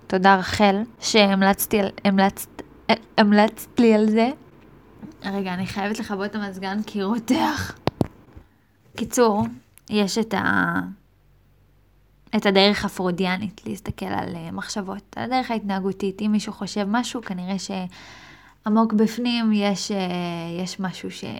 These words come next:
שגורם לו לחשוב על זה. נגיד, אם מישהו פתאום יש לו מחשבות על לדקור מישהו,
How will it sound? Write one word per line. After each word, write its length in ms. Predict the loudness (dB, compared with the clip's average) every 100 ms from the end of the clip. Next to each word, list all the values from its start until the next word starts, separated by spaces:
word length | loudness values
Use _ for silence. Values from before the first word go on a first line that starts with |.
| -14 _ -20 -20 _ _ _ _
שגורם 420 | -4 -2 0 0
לו 80 | 0
לחשוב 340 | -2 -6 -10 -8
על 160 | -10
זה. 80 | -14 _ _ _ _ -8
נגיד, 340 | -4 -2 -2 -2
אם 100 | -4
מישהו 260 | -6 -6 -10
פתאום 220 | -10 -12
יש 160 | -12 -12
לו 60 |
מחשבות 420 | -12 -12 -12 -10
על 60 | -4
לדקור 500 | -4 -2 4 4 4 0 -10 -20 -20 -20 -20 -20 _ _ _ _ _ _ -4
מישהו, 440 | -4 -4 -8 -10